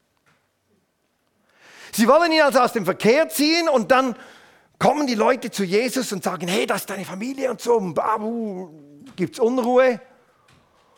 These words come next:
Und Jesus, ganz ruhig und souverän, was sagt er ihnen? Jesus sah auf die Leute, die um ihn herum saßen, also all diese da, auf all diese da und schaute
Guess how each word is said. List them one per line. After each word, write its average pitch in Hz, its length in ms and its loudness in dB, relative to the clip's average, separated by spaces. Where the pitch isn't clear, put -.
Und 202 160 2
Jesus, 311 680 2
ganz 330 540 0
ruhig 240 520 0
und 165 180 -6
souverän, 175 840 0
was 151 380 -4
sagt 127 400 -4
er 135 180 -6
ihnen? 98 420 -18
Jesus 285 480 2
sah 233 220 4
auf - 100 -4
die 175 140 -4
Leute, 269 680 2
die 226 160 -2
um 196 220 0
ihn 214 220 0
herum 170 560 0
saßen, 170 680 0
also 151 220 -2
all 311 440 2
diese 226 460 0
da, 135 400 -4
auf 151 200 -4
all 254 340 4
diese 208 320 -2
da 160 300 0
und 147 300 -8
schaute 208 640 -2